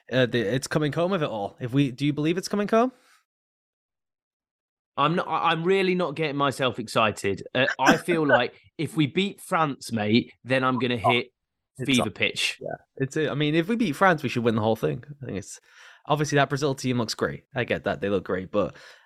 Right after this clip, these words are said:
Speaker 1: I, I think we should win the whole thing if we beat France. Which version of the Three Lions It's Coming Home song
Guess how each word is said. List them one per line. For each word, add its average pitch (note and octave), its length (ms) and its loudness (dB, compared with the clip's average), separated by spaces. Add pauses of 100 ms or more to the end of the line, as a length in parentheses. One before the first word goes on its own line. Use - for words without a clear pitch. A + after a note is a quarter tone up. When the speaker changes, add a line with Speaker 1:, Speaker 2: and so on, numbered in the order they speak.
(140)
Speaker 1:
I, A#2+ 180 -2
I A2+ 40 0
think A#2 160 0
we A2 60 0
should A#2+ 160 0
win A2 120 0
the G#2+ 60 -2
whole G#2 160 2
thing G#2 220 -6
if G#2 60 -4
we G#2+ 60 -2
beat G#2 240 -4
France. A#2+ 320 2 (240)
Which D3+ 400 4
version D3 920 -2 (100)
of B2+ 320 0
the B2 100 -6
Three D3 300 -2
Lions B2+ 460 0
It's - 120 -6
Coming B2+ 320 0
Home A#2+ 300 0
song A2+ 600 -2